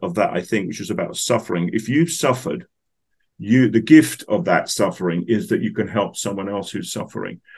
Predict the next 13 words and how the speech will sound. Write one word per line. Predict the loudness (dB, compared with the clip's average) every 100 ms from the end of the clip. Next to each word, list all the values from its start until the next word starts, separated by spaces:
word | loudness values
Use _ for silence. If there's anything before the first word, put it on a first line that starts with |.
| -16 0
And | 4
I, | 4
again, | 4 6 6 8
this | 6 4
is | 2
at | 0
the | -2
heart | -4 4 6 6 2
of |
the | 2
Alongsider, | 4 4 2 0 2 2 2 0 -2
I | -6
think. | -6 -8